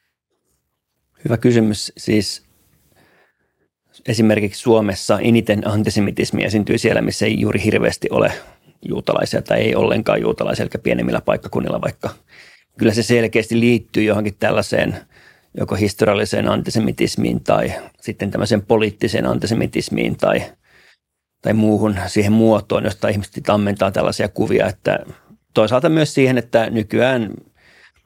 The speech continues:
ennen vanhan, kun oli joku yksittäinen kylähullu, se oli vähän semmoinen harmiton tyyppi, mutta nyt tuolla, tuolla ne löytää niin kuin kavereita sosiaalisessa mediassa hyvinkin, hyvinkin sukkelaan ja löytää semmoisia omia viiteryhmiä, luovat semmoisia kylähullujen yhteisöjä, jo-, josta sitten joku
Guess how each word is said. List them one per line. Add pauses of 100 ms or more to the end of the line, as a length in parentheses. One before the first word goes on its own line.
ennen
vanhan,
kun
oli
joku
yksittäinen
kylähullu,
se
oli
vähän
semmoinen
harmiton
tyyppi,
mutta
nyt
tuolla, (140)
tuolla
ne
löytää
niin
kuin
kavereita
sosiaalisessa
mediassa
hyvinkin, (220)
hyvinkin
sukkelaan (440)
ja
löytää
semmoisia
omia
viiteryhmiä,
luovat
semmoisia
kylähullujen
yhteisöjä, (680)
jo-,
josta
sitten
joku